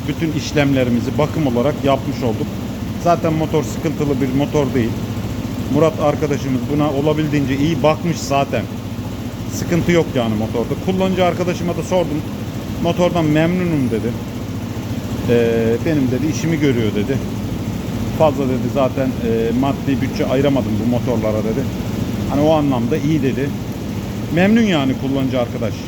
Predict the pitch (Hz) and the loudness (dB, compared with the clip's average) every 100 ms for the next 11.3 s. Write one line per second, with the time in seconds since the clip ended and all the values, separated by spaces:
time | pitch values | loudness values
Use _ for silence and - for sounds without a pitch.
0 | - - - - - - - - - - | -8 -6 -6 -6 -4 -6 -4 -4 -4 -4
1 | - - - - - - - - - 147 | -4 -4 -4 -2 -2 -2 0 0 2 4
2 | 160 156 156 156 156 214 220 220 214 214 | 4 4 2 2 0 0 0 0 0 0
3 | 214 220 - 170 151 143 143 143 139 - | 0 0 0 2 2 2 0 2 0 0
4 | 139 139 139 139 131 190 214 - - - | 0 0 0 -2 -2 -2 -4 -4 -8 -6
5 | - 170 185 202 185 165 180 165 143 165 | -2 -2 0 2 2 2 0 2 2 2
6 | - - - - - 170 165 180 - 135 | -2 -4 -6 -6 -4 -2 0 0 0 0
7 | 127 117 - - 151 135 156 - - - | 0 0 0 2 4 4 2 -2 -4 2
8 | 151 143 151 143 131 139 143 143 139 156 | 4 4 2 0 0 -2 0 0 0 0
9 | 170 - 135 127 113 104 87 - - - | 0 -2 -2 0 0 -2 -4 -6 -6 -6
10 | - 147 165 185 170 180 175 170 165 165 | -2 -2 2 2 2 2 0 -2 -2 0
11 | 165 165 165 | 0 0 0